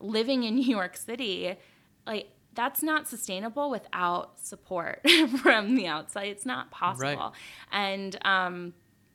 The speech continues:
Speaker 1: I think it's really, really important to acknowledge that and to have that conversation and say, like, you know, like,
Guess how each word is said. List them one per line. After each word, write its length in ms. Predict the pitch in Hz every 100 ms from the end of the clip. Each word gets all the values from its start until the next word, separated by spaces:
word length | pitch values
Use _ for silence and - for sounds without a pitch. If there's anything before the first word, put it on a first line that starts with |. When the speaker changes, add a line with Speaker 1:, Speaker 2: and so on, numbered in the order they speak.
| _ _ _ -
Speaker 1:
I 60 | 220
think 180 | 220 220
it's 160 | 226
really, 300 | 190 202 202
really 300 | 202 196 190
important 440 | 190 175 190 185 175
to 100 | -
acknowledge 500 | 160 160 180 196 185
that 260 | 180 170 -
and 140 | 196 190
to 80 |
have 340 | 175 - 180 185
that 180 | 180 -
conversation 680 | 233 180 180 180 180 -
and 100 | 175
say, 160 | 170 185
like, 240 | 185 175
you 80 | 208
know, 220 | 202 196
like, 240 | 202 180